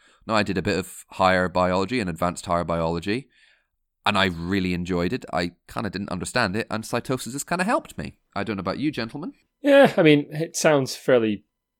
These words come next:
Speaker 2: basic from a game point of view, but I'm always interested when people use games to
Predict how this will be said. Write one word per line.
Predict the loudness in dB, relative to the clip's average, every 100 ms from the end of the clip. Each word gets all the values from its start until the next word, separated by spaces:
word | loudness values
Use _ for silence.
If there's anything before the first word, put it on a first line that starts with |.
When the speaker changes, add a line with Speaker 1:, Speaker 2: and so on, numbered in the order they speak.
| _ _ 0
Speaker 2:
basic | 2 2 -4 -4
from | -6
a | 0
game | 0 2
point | -2
of | -2
view, | 0
but | 4 6
I'm | 6
always | 4 2 -4
interested | -6 -4 -6 -4
when | -4 -4
people | -6 -8 -6 -4
use | -4 -4
games | -2 -2 -2 -6
to | -4 -4